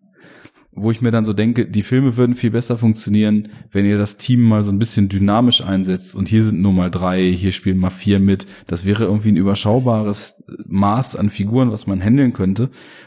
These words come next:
und dann diese Filme aber benutzt, um diese Figuren wirklich mit mehr Tiefe und mit mehr Greifbarkeit aufzubauen,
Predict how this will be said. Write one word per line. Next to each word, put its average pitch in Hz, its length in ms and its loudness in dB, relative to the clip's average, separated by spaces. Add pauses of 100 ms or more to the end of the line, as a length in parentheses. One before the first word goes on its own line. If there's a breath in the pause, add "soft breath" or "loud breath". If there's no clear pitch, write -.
und 101 280 0
dann 117 440 4
diese 127 260 4
Filme 120 320 2
aber 107 200 0
benutzt, 113 420 2
um 98 120 0
diese 104 200 -2
Figuren 107 480 0
wirklich 110 240 -4
mit 110 140 0
mehr 101 240 2
Tiefe 131 480 0
und 101 180 -2
mit 107 200 -2
mehr 107 260 2
Greifbarkeit 107 920 -4 (380 loud breath)
aufzubauen, 113 840 2